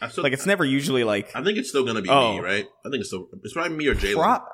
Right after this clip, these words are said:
Speaker 2: I feel, I mean, pff, it'd probably be you. It would be we-, it would be weird
Speaker 1: If it wasn't.
Speaker 2: if it wasn't you.
Speaker 1: Yeah, it'd be weird if it wasn't me.
Speaker 2: It'd be confusing.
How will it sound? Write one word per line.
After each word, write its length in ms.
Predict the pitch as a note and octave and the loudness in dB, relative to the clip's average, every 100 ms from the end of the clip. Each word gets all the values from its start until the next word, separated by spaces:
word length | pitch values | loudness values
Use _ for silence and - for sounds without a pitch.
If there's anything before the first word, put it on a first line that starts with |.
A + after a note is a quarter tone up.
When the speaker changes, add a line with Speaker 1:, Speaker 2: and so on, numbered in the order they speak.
| - - - _ _ _ _ _ _ _ _ _ - | -20 -20 -20 _ _ _ _ _ _ _ _ _ -14
Speaker 2:
I 20 | |
feel, 200 | - G#3 B3+ A#1+ - | -4 -4 -4 -8 -4
I 60 | |
mean, 500 | C3 B2+ A#2 A2 G#2+ _ _ | 2 2 2 -4 -10 _ _
pff, 680 | - - - - - - - | -6 -6 -8 -10 -12 -12 -2
it'd 200 | D3 D3 | -2 2
probably 260 | B3 D#3 A2 | 4 4 2
be 100 | G#2 | 0
you. 280 | G2 F#2+ - _ _ | 0 -4 -8 _ _
It 80 | D#3+ | 2
would 120 | A3 | 4
be 100 | A3 | 2
we-, 340 | C3+ E3+ - - - - - | 2 0 0 -12 -20 -8 -2
it 140 | C4 | 0
would 140 | D4 | 0
be 140 | D#4 C#4+ | 0 0
weird 720 | D#3 B2+ D3+ E3+ B3 D4+ E4 D#4 - _ _ _ | -2 -2 2 2 2 0 -2 -4 -8 _ _ _
Speaker 1:
If 120 | - G2+ | -10 -8
it 100 | F2 | -2
wasn't. 120 | B2 | 2
Speaker 2:
if 80 | D3+ | 2
it 100 | A#2 | 2
wasn't 440 | B2+ C3 C3+ B2+ | 4 4 4 -2
you. 160 | A#2 G#2 | 0 0
Speaker 1:
Yeah, 60 | E2 | -2
it'd 100 | F2 | -6
be 80 | G2 | -6
weird 120 | E2 | -6
if 40 | F2 | -8
it 20 | |
wasn't 240 | D#2+ D#2+ | -12 -14
me. 160 | E2 D#2+ _ _ _ _ _ _ _ _ _ _ | -16 -16 _ _ _ _ _ _ _ _ _ _
Speaker 2:
It'd 140 | - C3+ | -4 0
be 100 | C#3+ | 2
confusing. 800 | D3+ B2+ C#3 B2 A#2+ G2+ C2+ | 0 -2 2 2 2 -2 -8